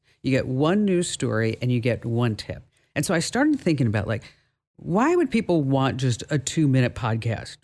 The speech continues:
Well, you know what it's really great for? Okay. Let's say you get up in the morning and, of course, you're going to brush your teeth, right? Everybody brushes their teeth. And so when you're brushing your teeth in the morning, what you do is just turn on the Daily Tech Update,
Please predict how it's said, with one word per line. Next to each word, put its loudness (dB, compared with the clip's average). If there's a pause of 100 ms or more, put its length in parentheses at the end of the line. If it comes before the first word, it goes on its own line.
Well, 2
you -2
know 0
what 2
it's -2
really -4
great -4
for? -12 (240)
Okay. -20 (640)
Let's 0
say 2
you -2
get 0
up -2
in 0
the -2
morning 0 (100)
and, -2
of -4
course, -2
you're -6
going 0
to -2
brush -6
your -4
teeth, -8 (200)
right? -2
Everybody 2
brushes 2
their 4
teeth. -6 (500)
And 0
so 2
when 4
you're 2
brushing 0
your 2
teeth -2
in 0
the 0
morning, -2
what -6
you -2
do 0
is -2
just -8
turn -2
on 0
the -2
Daily -2
Tech -6
Update, -6